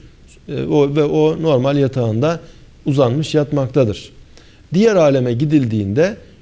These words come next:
şu dünyadaki hayatımızın bir rüya gibi olduğunu göreceğiz.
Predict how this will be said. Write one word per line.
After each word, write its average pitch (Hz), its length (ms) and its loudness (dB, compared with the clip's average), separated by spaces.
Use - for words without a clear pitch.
şu 175 180 -4
dünyadaki 160 540 2
hayatımızın 143 880 0
bir 175 200 0
rüya 165 360 4
gibi 147 180 -2
olduğunu 143 420 2
göreceğiz. 95 640 -4